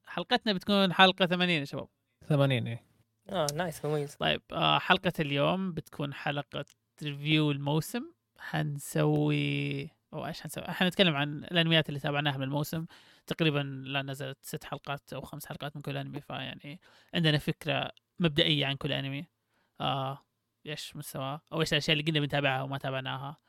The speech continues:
Speaker 1: يعني زي كل حلقة أنميات نتابعها. أصيل، أطالع فين يصيل؟
Speaker 2: أنا للحين ترى ما خشيت مود الحلقة.
Speaker 1: ما عليك، بدينا الحلقة.
Speaker 3: <laughs> قاعد أتأمل في وجهك.
Speaker 2: حسيت ال-، إيه.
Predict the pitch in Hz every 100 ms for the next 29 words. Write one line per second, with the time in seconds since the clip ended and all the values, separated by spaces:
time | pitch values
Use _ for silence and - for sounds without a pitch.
0 | _ _ _ _ 175 151 147 143 - 151
1 | 131 - 147 139 - 143 - 151 147 135
2 | 147 143 143 151 - 147 - 143 143 143
3 | 139 143 - 165 - _ _ - - -
4 | - 185 202 196 175 156 156 - 151 147
5 | 131 117 139 - 135 - _ _ - _
6 | 208 160 180 175 - 156 170 175 160 -
7 | 165 160 160 165 165 180 170 160 147 160
8 | 151 - - - 156 - 175 - 151 165
9 | 185 160